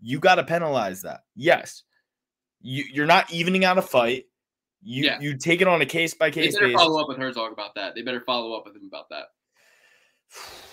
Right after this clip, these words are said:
Speaker 1: They better. They better. I'm sure he's gonna
Speaker 2: He
Speaker 1: come
Speaker 2: should
Speaker 1: out
Speaker 2: have
Speaker 1: with
Speaker 2: no
Speaker 1: the
Speaker 2: knowledge. He should have
Speaker 1: I'm,
Speaker 2: no
Speaker 1: I'm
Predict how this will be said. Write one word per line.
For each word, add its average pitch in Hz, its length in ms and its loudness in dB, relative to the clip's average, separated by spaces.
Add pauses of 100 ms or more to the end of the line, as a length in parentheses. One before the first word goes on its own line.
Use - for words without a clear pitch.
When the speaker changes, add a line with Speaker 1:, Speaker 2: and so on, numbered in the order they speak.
(140)
Speaker 1:
They 139 140 8
better. 156 460 6
They 139 180 4
better. 135 320 2
I'm 127 200 0
sure 143 240 -2
he's 135 160 -2
gonna 135 140 -2
Speaker 2:
He 123 100 -4
Speaker 1:
come 127 80 6
Speaker 2:
should 135 60 2
Speaker 1:
out 135 60 8
Speaker 2:
have 135 120 6
Speaker 1:
with 147 160 -4
Speaker 2:
no 262 180 4
Speaker 1:
the 262 60 0
Speaker 2:
knowledge. 160 500 4
He 196 100 -10
should 208 200 -2
have - 20 0
Speaker 1:
I'm, 233 240 4
Speaker 2:
no 220 80 2
Speaker 1:
I'm 196 80 6